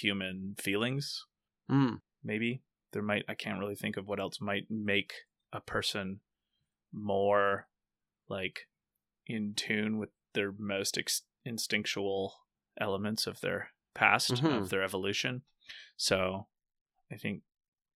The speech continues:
Speaker 1: that would be my kind of evolutionary guess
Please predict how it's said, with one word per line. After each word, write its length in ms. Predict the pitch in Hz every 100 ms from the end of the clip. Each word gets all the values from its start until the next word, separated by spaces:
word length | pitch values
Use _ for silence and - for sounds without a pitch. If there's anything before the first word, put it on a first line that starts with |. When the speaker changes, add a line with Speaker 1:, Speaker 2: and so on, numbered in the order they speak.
| _ -
Speaker 1:
that 160 | 104
would 120 | 110
be 120 | 117 107
my 380 | 95 92 90 -
kind 180 | - 101
of 180 | 85 - _ _ - -
evolutionary 680 | 135 101 107 - 92 76 -
guess 440 | - - - -